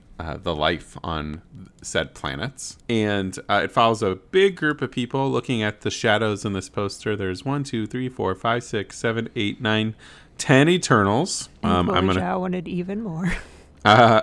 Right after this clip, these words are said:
Speaker 1: I can go through the cast real quick. Uh, Gemma Chan, Richard Madden, uh, Angelina Jolie, Kumail Nanjiani, um, Barry Keoghan, Lauren Riddoff, Liam McHugh,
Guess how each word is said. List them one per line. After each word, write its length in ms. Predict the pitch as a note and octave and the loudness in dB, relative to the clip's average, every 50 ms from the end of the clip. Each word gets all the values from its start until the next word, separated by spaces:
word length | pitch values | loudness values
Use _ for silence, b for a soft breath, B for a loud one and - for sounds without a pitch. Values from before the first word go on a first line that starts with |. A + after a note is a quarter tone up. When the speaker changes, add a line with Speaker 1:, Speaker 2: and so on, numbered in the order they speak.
| - - | 2 2
Speaker 1:
I 120 | A2 A2+ - | 2 2 2
can 180 | - - A2+ | 0 -4 -2
go 160 | G2 G#2+ G2 | 0 0 0
through 140 | F#2 - A2 | 2 0 -2
the 100 | F#2+ G2 | -2 -2
cast 600 | - - - F2+ E2+ G#2 - - - - - - - - - | -2 0 2 4 4 4 0 -4 -10 -14 -14 -16 -16 -8 -6
real 140 | - F2 | -4 -4
quick. 460 | - - - - - - - - - _ _ _ | -4 -2 0 2 2 2 0 -4 -14 _ _ _
Uh, 280 | - F2 E2+ E2+ F#2 - F#2 - | -4 -4 -4 -4 -6 -10 -12 -6
Gemma 260 | - A2 G2 F#2 F2 | -4 -4 -2 -2 -6
Chan, 640 | - - - E3 E3+ E3+ E3+ E3 E3 E3 E3 E3 - _ | -8 -6 -4 -2 0 0 0 0 -2 -4 -6 -8 -8 _
Richard 300 | - A#2+ - - A2 G#2 | -2 -2 0 0 -2 0
Madden, 640 | A#2 C3 C#3+ D3 D3 D3 C#3 C#3 C#3 C#3+ C3+ C3 - - - - - - | 4 4 4 6 6 4 2 2 0 0 -4 -6 -8 -12 -20 -20 -12 -6
uh, 260 | - G2+ F#2 F2+ F2+ G2+ | -4 -2 0 0 -2 -2
Angelina 400 | G#2 G2+ F#2+ - G#2 G2 F#2+ F#2 | -2 -4 -2 0 0 2 2 0
Jolie, 480 | F2 - F#2+ F#2 G2+ B2+ C#3 C#3 C3+ C3+ | 0 0 -2 -2 0 0 0 0 0 -2
Kumail 340 | C3+ - A2 G2+ F#2 F#2 F2+ | -2 -4 -4 -2 -2 -2 -2
Nanjiani, 720 | F2+ E2+ E2 - A#2+ A#2+ A#2+ A#2+ B2 A#2+ A#2+ A#2 A#2 A#2+ - _ _ _ _ | -2 -4 -2 0 0 0 2 0 0 -2 -4 -4 -6 -8 -12 _ _ _ _
um, 460 | F#2 F2+ F2 E2+ E2+ E2 E2 E2+ E2 - | -4 -2 -2 -2 -2 -4 -6 -8 -6 -4
Barry 220 | F#2+ F2 F2 E2+ | -2 -2 -2 -2
Keoghan, 560 | - - C3+ C3+ C3+ C3+ B2+ B2+ C3 C3 C3 C3 - _ _ _ _ _ _ - - - - | -4 -4 -2 0 2 2 0 0 -2 -4 -6 -8 -10 _ _ _ _ _ _ -18 -18 -14 -12
Lauren 520 | G#2 G2+ G2 F#2+ F#2 F#2 F2+ F2 E2+ F#2 | -6 -2 -2 0 2 2 0 0 -2 -2
Riddoff, 580 | A2 C3 C#3+ C3+ C3 C3+ C3+ - - - - - - _ _ _ | -2 2 4 4 4 4 2 -2 -12 -20 -20 -20 -20 _ _ _
Liam 200 | G#2 G2+ F#2+ F2+ | -4 -2 -2 -2
McHugh, 600 | F2 - - - D#3+ E3 E3+ E3+ E3 E3+ E3 E3 | -4 -8 -6 -4 0 0 2 2 0 0 -2 -6